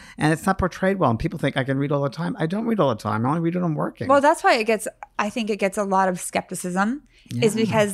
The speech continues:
Speaker 2: there are these people that, you know, like all of these night show, you know, John Oliver's that we're talking about. And actually,
Speaker 1: Who I've never met, by the way.
Speaker 2: I like him. I've never
Speaker 1: I've
Speaker 2: met
Speaker 1: never
Speaker 2: him
Speaker 1: met the
Speaker 2: either.
Speaker 1: man.
Speaker 2: He looks like a little, like a British turtle.
Speaker 1: He's trying too hard.
Speaker 2: Yeah.
Speaker 1: He, he's trying too hard.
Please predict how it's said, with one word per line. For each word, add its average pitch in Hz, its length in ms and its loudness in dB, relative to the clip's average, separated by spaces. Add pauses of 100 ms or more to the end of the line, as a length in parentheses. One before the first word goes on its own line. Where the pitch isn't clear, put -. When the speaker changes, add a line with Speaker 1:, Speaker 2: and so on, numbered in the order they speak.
Speaker 2:
there 233 200 6
are 202 240 2
these 226 220 -4
people 202 300 0
that, 185 360 2
you 196 160 -2
know, 175 60 -4
like 185 180 0
all 190 160 4
of 185 80 0
these 185 160 -4
night 185 240 -4
show, 180 480 0
you 202 120 -4
know, 165 180 -6 (220)
John 202 240 4
Oliver's 202 480 6
that 190 120 2
we're 190 120 4
talking 190 360 0
about. 190 180 4
And 190 100 -2
actually, - 260 -4
Speaker 1:
Who 180 100 8
I've 196 180 6
never 196 220 4
met, 202 260 4
by 120 120 4
the 98 80 0
way. 82 180 -4
Speaker 2:
I 269 160 4
like 156 220 -2
him. 262 320 -6 (160)
I've 247 180 4
never 262 140 2
Speaker 1:
I've 190 80 6
Speaker 2:
met 220 80 6
Speaker 1:
never 247 120 10
Speaker 2:
him 240 60 4
Speaker 1:
met 285 140 8
the 247 80 4
Speaker 2:
either. 196 80 8
Speaker 1:
man. 117 340 4 (160)
Speaker 2:
He 302 120 -2
looks 359 160 0
like 349 100 -2
a - 40 0
little, 233 300 0
like 220 240 -2
a - 100 -2
British 214 400 -2
turtle. - 460 -2 (120)
Speaker 1:
He's 117 100 -2
trying 170 240 6
too 170 160 4
hard. 110 340 4
Speaker 2:
Yeah. 262 200 0
Speaker 1:
He, 139 160 0
he's 147 200 0
trying 143 220 4
too - 140 4
hard. - 240 2